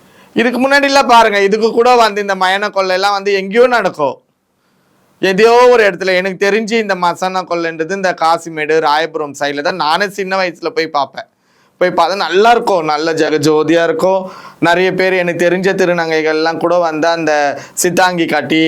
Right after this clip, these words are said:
அஹ், நடனம் ஆடிட்டு வருவாங்க. பார்க்கறதுக்கே நல்லா இருக்கும். அதுல ஒரு பயமும் இருந்தது, அது கூட கலந்த ஒரு பக்தியும் இருந்தது. ஆனா இப்ப பாத்தீங்கன்னா, இந்த மயான கொள்ளைன்றதே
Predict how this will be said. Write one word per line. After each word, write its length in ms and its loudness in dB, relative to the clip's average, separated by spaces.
அஹ், 220 -2
நடனம் 420 -2
ஆடிட்டு 340 -2
வருவாங்க. 320 0
பார்க்கறதுக்கே 440 0
நல்லா 320 2
இருக்கும். 340 0
அதுல 200 2
ஒரு 180 2
பயமும் 560 6
இருந்தது, 300 4
அது 100 2
கூட 120 2
கலந்த 260 0
ஒரு 100 -2
பக்தியும் 500 2
இருந்தது. 340 0
ஆனா 180 4
இப்ப 340 2
பாத்தீங்கன்னா, 640 2
இந்த 160 0
மயான 460 6
கொள்ளைன்றதே 800 2